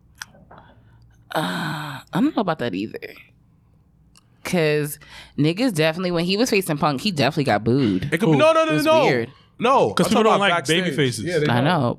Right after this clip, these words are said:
Speaker 1: but that's what I'm saying. Like, I was
Speaker 3: That's
Speaker 1: like,
Speaker 3: why Liv
Speaker 1: "Uh."
Speaker 2: Uh, someone said, "I don't know, he's the most popular, but he's definitely that Stone." No, no, no, no. He's not that Stone Cold.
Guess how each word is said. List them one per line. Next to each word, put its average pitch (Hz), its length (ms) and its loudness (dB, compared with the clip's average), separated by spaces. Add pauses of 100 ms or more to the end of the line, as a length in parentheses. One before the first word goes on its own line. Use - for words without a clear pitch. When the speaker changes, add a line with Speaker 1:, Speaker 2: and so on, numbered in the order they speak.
Speaker 1:
but 160 140 0
that's 208 160 2
what 226 60 0
I'm 208 60 -2
saying. 208 280 0
Like, 165 140 0
I 139 160 2
was 190 80 4
Speaker 3:
That's - 100 -2
Speaker 1:
like, 247 180 4
Speaker 3:
why - 60 4
Liv 240 80 4
Speaker 1:
"Uh." - 60 0
Speaker 2:
Uh, 254 340 4 (140)
someone 277 240 2
said, 262 180 0
"I 185 140 0
don't 214 300 2
know, 202 140 4
he's 196 160 -4
the 165 60 -6
most 165 220 0
popular, 208 460 0
but 147 320 0 (120)
he's 165 140 -2
definitely 185 280 0
that 160 140 2
Stone." 156 340 -2
No, 202 300 2 (200)
no, 240 120 4
no, 240 80 6
no. 160 140 2
He's 233 200 -2
not 269 280 2
that 202 100 -4
Stone 180 200 -2
Cold. 160 360 0